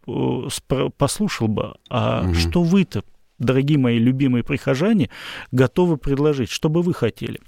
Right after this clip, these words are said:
Speaker 1: Именно, э, например, для этой цели, м, сразу после моего назначения в храм Святителя Николая я собрал прихожан и спросил их прямо об этом: «Дорогие друзья, что бы мы хотели? Как бы
Speaker 2: Мгм.
Speaker 1: мы хотели двигаться дальше?» Что, э,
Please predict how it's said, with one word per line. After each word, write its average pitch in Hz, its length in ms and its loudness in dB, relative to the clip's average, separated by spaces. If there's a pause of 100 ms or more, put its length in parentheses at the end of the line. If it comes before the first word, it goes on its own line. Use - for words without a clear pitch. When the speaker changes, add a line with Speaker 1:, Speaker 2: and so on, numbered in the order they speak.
(400)
Speaker 1:
Именно, 202 420 4
э, 165 320 4
например, 165 440 0
для 175 160 2
этой 220 300 0
цели, 117 520 0 (640)
м, 117 460 2
сразу 156 320 0
после 147 280 0
моего 127 240 4
назначения 120 600 -2
в - 60 -10
храм 117 220 -4
Святителя - 380 -6
Николая 208 460 -2 (260)
я 185 80 0
собрал 151 520 0
прихожан 156 600 -2 (160)
и 147 80 2
спросил 151 540 0
их 95 120 -6 (260)
прямо 175 360 0
об 123 120 0
этом: 120 400 -2
«Дорогие 147 300 0
друзья, 117 480 -2
что - 220 -2
бы 143 140 0
мы 156 140 2
хотели? - 460 -6 (280)
Как 175 160 2
бы 143 100 0
Speaker 2:
Мгм. 139 100 0
Speaker 1:
мы 151 80 -2
хотели 117 380 -2
двигаться 131 460 -2
дальше?» 120 380 -4
Что, - 300 -2 (480)
э, 120 360 4